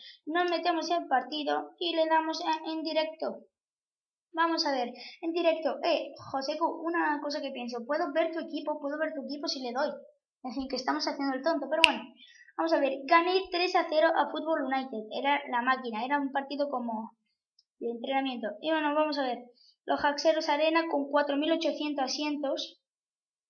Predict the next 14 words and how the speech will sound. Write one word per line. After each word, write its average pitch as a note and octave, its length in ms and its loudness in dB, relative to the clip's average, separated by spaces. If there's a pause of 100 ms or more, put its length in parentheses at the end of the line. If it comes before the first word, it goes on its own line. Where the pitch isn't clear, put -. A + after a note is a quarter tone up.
(840)
Y E4 120 2
bueno, D4 320 2 (260)
en D4+ 160 -2
el D#4 80 -4
minuto E4 320 2
cero, C#4+ 380 2 (500)
el B3 140 -4
sa-, - 260 0 (380)
el B3+ 160 -4
saque D#4 320 2
era D#4+ 180 6
para C#4+ 180 4
Fútbol D4+ 340 0
United. C4+ 520 -2